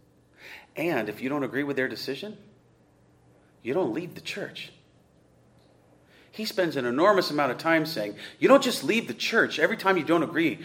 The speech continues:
with a decision of the court of the church, whether it's the session, the presbytery, or the General Assembly Synod. That'll never end. It'll go on ad infinitum. You don't just go by the court of your own conscience because you can still worship in the church in good conscience. You're not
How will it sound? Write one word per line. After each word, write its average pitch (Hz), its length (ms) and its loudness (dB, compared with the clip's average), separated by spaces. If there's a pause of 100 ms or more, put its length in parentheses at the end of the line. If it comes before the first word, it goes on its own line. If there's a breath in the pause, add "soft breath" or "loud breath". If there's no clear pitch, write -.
(140 loud breath)
with 135 160 2
a 135 40 2
decision 135 400 -2
of 104 120 -8
the - 40 -12
court - 300 -2
of 110 80 -8
the 117 60 -12
church, - 280 -2 (200 loud breath)
whether 127 240 6
it's - 100 -8
the 104 60 -8
session, 240 460 4
the 247 60 0
presbytery, 196 640 2
or 147 140 4
the 113 60 -4
General 214 320 4
Assembly 160 320 -2
Synod. 113 360 -6 (1160 soft breath)
That'll 262 260 12
never 226 360 8
end. 247 520 6
It'll 185 160 2
go 208 60 8
on 214 120 8
ad 220 160 6
infinitum. 233 840 4 (1400)
You 170 120 4
don't 240 180 4
just 262 220 -2
go 220 240 10
by - 140 10
the 175 80 0
court 208 260 6
of 175 100 2
your 180 200 4
own 202 260 2
conscience 202 480 0
because 156 320 -6
you 208 60 -8
can 170 140 -8
still 247 380 4
worship 220 400 4 (260 loud breath)
in 220 180 2
the 196 80 0
church 208 300 2
in 147 80 -2
good 190 220 2
conscience. 175 500 -2
You're 135 100 -2
not 202 240 4